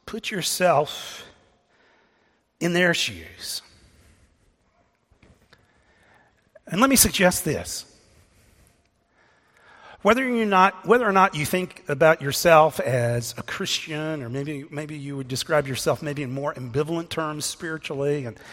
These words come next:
you know, whatever brings you here or whatever brings you to join us online, it's just great to have you as a part of our church this morning. But wherever you would put yourself, kind of on a spiritual spectrum, regardless of where you would put yourself on a spiritual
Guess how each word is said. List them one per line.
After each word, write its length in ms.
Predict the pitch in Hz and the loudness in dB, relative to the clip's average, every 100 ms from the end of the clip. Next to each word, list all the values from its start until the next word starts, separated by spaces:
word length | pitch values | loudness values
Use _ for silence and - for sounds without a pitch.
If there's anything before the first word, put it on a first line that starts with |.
| - - - | -18 -16 0
you 80 | 190 | 4
know, 100 | 175 | 6
whatever 320 | 170 208 208 | 10 8 8
brings 320 | 165 214 226 | 6 4 4
you 100 | 202 | 2
here 280 | 175 202 190 | 4 6 6
or 40 | |
whatever 380 | 147 160 185 175 | 6 6 6 4
brings 300 | 151 175 165 | 0 -2 -2
you 80 | 170 | -4
to 100 | 147 | -4
join 320 | 123 165 175 | -4 0 0
us 160 | 170 151 | 0 0
online, 460 | 143 151 170 160 | 2 4 6 4
it's 120 | 147 - | 0 -4
just 140 | - | -4
great 240 | 175 170 | 2 2
to 80 | 165 | 2
have 160 | 147 156 | 2 0
you 100 | 151 | -2
as 80 | 139 | -8
a 60 | |
part 260 | 143 165 156 | -2 0 0
of 100 | 139 | 0
our 80 | 123 | -4
church 280 | - 180 | -6 -8
this 180 | - 123 | -8 -10
morning. 240 | 143 139 131 | -10 -10 -8
But 120 | 143 | 0
wherever 360 | 202 285 359 | 6 8 8
you 200 | 311 254 | 4 2
would 120 | 240 - | -2 -4
put 220 | 233 - | -6 -6
yourself, 640 | 196 - 113 - - - _ _ - - - - | -8 -4 -4 -6 -12 -20 _ _ -20 -18 -18 -14
kind 140 | - 175 | -8 -4
of 60 | |
on 60 | 156 | -2
a 60 | 139 | -2
spiritual 520 | - 202 233 - 165 | -2 0 0 0 -2
spectrum, 640 | - - - - - 98 - _ _ _ - | -2 -4 -4 -6 -8 -18 -20 _ _ _ -12
regardless 800 | 170 147 131 196 302 285 214 196 | -10 -4 6 10 10 10 4 4
of 160 | 143 | 0
where 140 | 160 151 | -2 -4
you 160 | 147 | -4
would 100 | 143 | -10
put 160 | 165 - | -10 -10
yourself 360 | 139 139 131 | -8 -6 -6
on 100 | - | -8
a 80 | 123 - - - - | -14 -16 -18 -16 -8
spiritual 640 | - - 185 185 - 143 | -8 -8 -8 -6 -6 -8